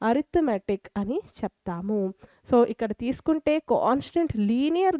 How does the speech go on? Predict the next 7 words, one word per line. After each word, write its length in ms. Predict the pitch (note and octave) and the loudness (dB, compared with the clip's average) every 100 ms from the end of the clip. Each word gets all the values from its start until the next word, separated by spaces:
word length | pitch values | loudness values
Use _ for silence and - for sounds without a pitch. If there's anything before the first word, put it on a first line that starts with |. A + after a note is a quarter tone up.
| B3+ | 2
గ్రోత్ 320 | A#3 A3 - | 2 2 0
అనేది 380 | G#3+ G3 F#3 B3 B3 | -4 -2 -4 -4 -4
వస్తుంది. 580 | G#3 - F#3+ F#3+ G#3+ G#3 - - - | -4 -4 -8 -4 -2 -4 -8 -18 0
ప్లాట్ 420 | B3+ A#3+ C#4 D#4 | 6 8 6 4
దేనికి 440 | A#3+ A3+ B3 - D4 | 2 2 2 0 0
దేనికి 380 | C4+ C4+ C4 | 2 0 0
వేశారు? 540 | B3+ B3+ B3 C4 C4 | 0 2 2 0 2